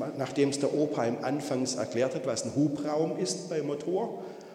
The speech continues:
und was P S sind, gell? So viele Pferde da drin. Ähm, und so kann der Opa mit dem Enkel Quartett spielen. Ich habe nicht gefragt, wer gewinnt, aber auf jeden Fall,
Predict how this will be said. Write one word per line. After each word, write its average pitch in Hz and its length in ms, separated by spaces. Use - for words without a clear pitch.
und 131 120
was 139 300
P 120 260
S - 400
sind, - 540
gell? 151 180
So 117 160
viele 123 160
Pferde 123 340
da 156 140
drin. 214 400
Ähm, 123 300
und 151 180
so 156 220
kann 202 360
der 170 220
Opa 147 400
mit 180 160
dem 151 140
Enkel 160 640
Quartett 180 420
spielen. 165 800
Ich - 100
habe 123 120
nicht 156 160
gefragt, 135 420
wer 120 80
gewinnt, 123 540
aber - 240
auf - 180
jeden 170 280
Fall, 226 300